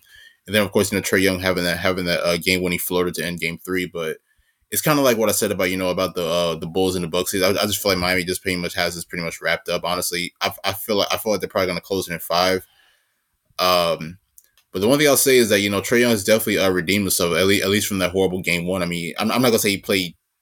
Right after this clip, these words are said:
I'm not gonna play, I'm not gonna say he's played terrific throughout these last few games, but he's definitely has, like, you know, um, improved over the past few games. And then of course, you know, you have guys like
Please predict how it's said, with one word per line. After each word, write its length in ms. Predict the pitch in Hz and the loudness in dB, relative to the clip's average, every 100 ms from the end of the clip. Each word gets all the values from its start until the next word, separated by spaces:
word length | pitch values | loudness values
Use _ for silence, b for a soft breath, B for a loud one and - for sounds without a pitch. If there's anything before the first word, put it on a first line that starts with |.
| _ - | _ -6
I'm 80 | 123 | 0
not 100 | 139 | 2
gonna 100 | 110 | 2
play, 260 | 113 104 - | 0 0 0
I'm 120 | 127 | 2
not 80 | 135 | 2
gonna 80 | |
say 100 | 113 | 2
he's 180 | 104 95 | -2 -2
played 200 | 107 98 | -2 -2
terrific 640 | - 82 80 104 113 107 - | -4 -6 -4 -4 -4 -8 -4
throughout 220 | 104 98 | -2 -2
these 120 | 101 | 0
last 320 | 104 104 - | 2 2 0
few 120 | 113 104 | -4 0
games, 240 | 110 104 | 0 0
but 100 | 95 | -2
he's 100 | 85 | 0
definitely 280 | 98 95 87 | 0 0 0
has, 260 | 90 92 | 0 0
like, 80 | 85 | -2
you 80 | 87 | -2
know, 260 | 87 82 73 | 0 0 0
um, 240 | 82 82 | 0 -2
improved 380 | 82 - 95 92 | -4 -4 -2 0
over 140 | 87 | -2
the 80 | 87 | -4
past 300 | - 90 87 | -2 0 0
few 100 | 90 | -4
games. 300 | 87 87 87 | 0 0 0
And 80 | 90 | -4
then 80 | 92 | -4
of 80 | - | -2
course, 200 | 90 85 | -2 -2
you 60 | |
know, 60 | 87 | -4
you 120 | 90 | -2
have 140 | 87 85 | -2 0
guys 300 | 87 90 85 | 0 0 0
like 200 | 82 | -4